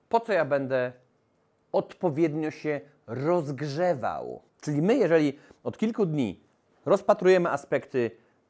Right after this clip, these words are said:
jak to jest, że ludzie się poddają, w jaki sposób być bardziej efektywnym, w jaki sposób ewoluować jako my,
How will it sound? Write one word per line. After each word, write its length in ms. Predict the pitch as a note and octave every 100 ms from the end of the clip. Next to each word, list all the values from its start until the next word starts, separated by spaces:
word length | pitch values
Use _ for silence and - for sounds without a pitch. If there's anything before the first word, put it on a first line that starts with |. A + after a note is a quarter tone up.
| _ -
jak 200 | C#3+ E3
to 120 | D#3
jest, 200 | C#3 A#2
że 80 | A#2+
ludzie 200 | B2+ B2
się 120 | C3
poddają, 680 | - A2+ G#2+ B2+ B2 A#2 G#2+
w 40 |
jaki 200 | B2+ C#3+
sposób 460 | B2+ - C3 C3+ A2+ - - _
być 160 | A2 A2
bardziej 280 | A#2+ A#2+ B2+
efektywnym, 760 | B2+ B2 - C3 G#2 G#2+ G#2 - -
w 40 | A#2+
jaki 180 | D3+
sposób 380 | - C#3+ C#3+ B2+ -
ewoluować 1120 | D3+ C3+ D#3 C#3+ C3+ C3 D3+ C#3 F#2 E2 -
jako 300 | G#2 G2 -
my, 340 | A2 B2+ A2+